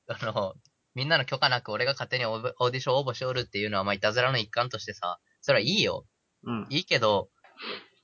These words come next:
Speaker 1: 俺みんな二次試験まで行ってくれるぐらいさ、ネタとして見てくれとると思っとるもん。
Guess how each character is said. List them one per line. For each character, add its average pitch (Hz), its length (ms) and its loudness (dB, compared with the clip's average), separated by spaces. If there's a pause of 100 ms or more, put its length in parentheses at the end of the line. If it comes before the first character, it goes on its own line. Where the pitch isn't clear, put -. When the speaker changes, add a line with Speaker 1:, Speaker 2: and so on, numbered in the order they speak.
(140)
Speaker 1:
俺 123 180 2
み 160 140 2
ん 214 40 0
な 117 200 4
二 123 280 -2
次 185 140 -2
試 - 120 -4
験 190 200 2
ま 196 140 2
で 190 80 2
行 135 100 -2
っ - 20 -20
て 175 220 -2
く 156 180 -6
れ 165 120 4
る 151 120 0
ぐ 117 120 0
ら 104 160 4
い 104 120 -2
さ、 95 280 2
ネ 107 200 2
タ 131 220 4
と 135 140 2
し - 100 -6
て 135 320 4 (160)
見 117 140 -8
て 135 160 -4
く 139 100 -2
れ 131 100 2
と 143 80 0
る 143 120 0
と 113 80 2
思 95 140 -2
っ 98 40 -6
と 104 140 -2
る 101 120 0
も 95 140 -4
ん。 90 140 -10